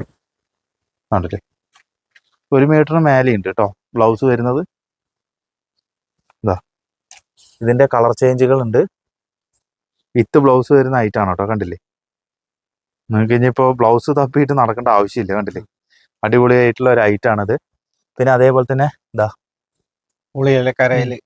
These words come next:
Speaker 1: ഉം, പുളിയിലക്കരയില് ചെറിയ പ്രിന്റ് കൊടുത്തിട്ടുള്ള ഒരു അടിപൊളി ഐറ്റം ആണ്. ഇതാ,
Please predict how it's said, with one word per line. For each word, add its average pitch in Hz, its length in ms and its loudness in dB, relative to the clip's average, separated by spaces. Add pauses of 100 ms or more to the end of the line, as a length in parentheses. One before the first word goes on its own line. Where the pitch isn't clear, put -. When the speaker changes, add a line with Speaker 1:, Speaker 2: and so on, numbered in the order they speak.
(140)
Speaker 1:
ഉം, 123 160 0
പുളിയിലക്കരയില് 123 720 2 (100)
ചെറിയ 117 340 0
പ്രിന്റ് 113 320 -2
കൊടുത്തിട്ടുള്ള 117 400 -2 (760)
ഒരു 117 140 2
അടിപൊളി 117 360 2
ഐറ്റം 113 240 0
ആണ്. 131 100 -2 (280)
ഇതാ, 107 120 0